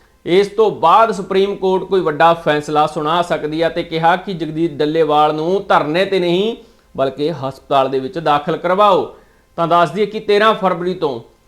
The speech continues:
ਮੋਰਚਾ ਚੱਲ ਰਿਹਾ, ਜਿਸ ਦੇ ਵਿੱਚ ਇੱਕ ਪਾਸੇ ਸ਼ੰਭੂ ਬਾਰਡਰ ਦੇ ਉੱਤੇ ਕਿਸਾਨ ਡਟੇ ਹੋਏ ਨੇ, ਦੂਜੇ ਪਾਸੇ ਖਨੌਰੀ ਬਾਰਡਰ ਦੇ ਉੱਤੇ ਵੀ ਕਿਸਾਨ ਡਟੇ ਹੋਏ ਨੇ। ਤਾਂ ਚੌਵੀਵੇਂ ਦਿਨ ਦੇ ਵਿੱਚ ਮਰਨ ਵਰਤ ਜਗਜੀਤ ਡੱਲੇਵਾਲ ਦਾ ਪਹੁੰਚ ਚੁੱਕਿਆ।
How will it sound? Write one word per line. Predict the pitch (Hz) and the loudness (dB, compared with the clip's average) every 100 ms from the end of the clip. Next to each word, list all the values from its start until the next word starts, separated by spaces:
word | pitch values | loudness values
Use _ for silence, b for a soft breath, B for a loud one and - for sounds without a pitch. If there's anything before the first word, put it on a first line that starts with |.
| _ _ - | _ _ -8
ਮੋਰਚਾ | 160 190 220 214 240 | 0 4 4 4 2
ਚੱਲ | 233 214 | 2 0
ਰਿਹਾ, | 196 190 190 196 | 0 2 2 2
ਜਿਸ | 180 175 156 | 0 -2 0
ਦੇ | 190 | -2
ਵਿੱਚ | 185 190 | -2 -4
ਇੱਕ | 190 | -6
ਪਾਸੇ | 185 175 170 185 | -2 -2 0 -2
ਸ਼ੰਭੂ | 196 202 220 | -2 0 2
ਬਾਰਡਰ | 185 175 180 | 4 4 2
ਦੇ | 185 | 0
ਉੱਤੇ | 175 185 | -2 -4
ਕਿਸਾਨ | 185 175 170 | -4 -2 -2
ਡਟੇ | 170 160 165 | -2 -2 0
ਹੋਏ | 165 | -2
ਨੇ, | 180 | -4
ਦੂਜੇ | 160 147 | -4 -4
ਪਾਸੇ | 165 160 170 | -2 -2 -2
ਖਨੌਰੀ | 170 170 151 147 156 | -8 -6 -4 -2 -2
ਬਾਰਡਰ | 135 135 190 | -2 -2 0
ਦੇ | 208 | 0
ਉੱਤੇ | 196 175 | 0 -2
ਵੀ | 160 | -4
ਕਿਸਾਨ | 165 165 151 147 | -6 -4 -4 -4
ਡਟੇ | 139 123 139 | -4 -4 -4
ਹੋਏ | 139 | -2
ਨੇ। | 143 175 202 | -2 -2 -2
ਤਾਂ | 190 | -4
ਚੌਵੀਵੇਂ | 175 185 202 233 226 | 0 0 0 0 -2
ਦਿਨ | 175 180 | 0 -2
ਦੇ | 180 | -2
ਵਿੱਚ | 175 175 | -2 -4
ਮਰਨ | 175 156 147 | -4 -2 -2
ਵਰਤ | 156 147 147 | -2 -4 -6
ਜਗਜੀਤ | 135 139 143 | -8 -6 -6
ਡੱਲੇਵਾਲ | 135 139 139 135 | -4 -2 -2 -2
ਦਾ | |
ਪਹੁੰਚ | 135 135 143 | -4 -6 -6
ਚੁੱਕਿਆ। | 156 - 170 170 165 | -10 -4 0 0 -2